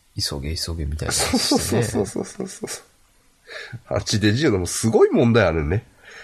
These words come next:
Speaker 1: あ、そうっすか。
Speaker 2: あるんですよ。ほんで、あの、あれで大儲けしてる悪い
Speaker 1: やつらがいる。
Speaker 2: 天下りの奴らがいっぱいおるんですよ。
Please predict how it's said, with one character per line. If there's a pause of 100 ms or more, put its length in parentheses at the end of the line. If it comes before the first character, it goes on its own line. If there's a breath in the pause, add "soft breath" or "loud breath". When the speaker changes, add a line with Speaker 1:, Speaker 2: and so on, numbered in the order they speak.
Speaker 1:
あ、
そ
う
っ
す
か。
Speaker 2:
あ
る
ん
で
す
よ。
ほ
ん
で、
あ
の、
あ
れ
で
大
儲
け
し
て
る (340)
悪
い (180)
Speaker 1:
や
つ
ら
が
い
る。
Speaker 2:
天
下
り
の
奴
ら
が
い
っ
ぱ
い
お
る
ん
で
す
よ。